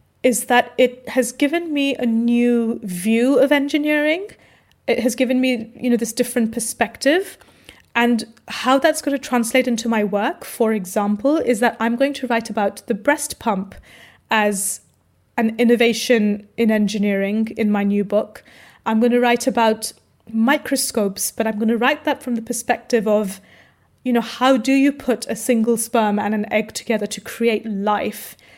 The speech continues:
You know, that, isn't that the ultimate kind of engineering accomplishment, that we can literally create life? So I think it's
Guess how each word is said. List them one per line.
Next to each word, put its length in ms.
You 80
know, 100
that, 360
isn't 240
that 260
the 100
ultimate 520
kind 200
of 80
engineering 720
accomplishment, 600
that 120
we 140
can 260
literally 340
create 440
life? 440
So 520
I 80
think 340
it's 360